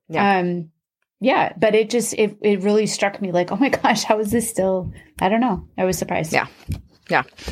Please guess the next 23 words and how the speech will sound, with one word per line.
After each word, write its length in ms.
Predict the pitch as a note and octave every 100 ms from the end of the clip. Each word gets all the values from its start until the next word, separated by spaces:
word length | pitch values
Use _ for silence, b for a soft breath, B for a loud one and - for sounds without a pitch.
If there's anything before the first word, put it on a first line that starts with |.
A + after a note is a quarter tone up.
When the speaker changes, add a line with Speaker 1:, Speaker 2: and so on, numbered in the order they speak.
| B B B B
Speaker 1:
So 280 | - A#3 G#3
that's 280 | A#3 B3
what's 160 | E4 B3
going 260 | B3 G#3+ F#3+
on 220 | E3 E3
at 100 | C#3+
the 80 | E3
time 240 | E3+ D#3
that 140 | D#3+
she's 180 | D3+ D#3+
writing 220 | D#3 C#3+
this 500 | C#3+ C#3 C#3+ - - - _
in 420 | D#3+ D3+ D3+ D3+
the 120 | D#3+
sphere 420 | D#3 - D3 C3+ C3
of 300 | - C#3+ C#3+ - -
the 220 | D3 D#3
white 600 | D3 C3+ C#3 - - -
middle 380 | D#3 D#3+ C#3 C#3+
to 180 | C#3 -
upper 220 | C3 C3
class 400 | C3 A#2+ A2+ -
lady 540 | - C3+ A#2+ A2 G#2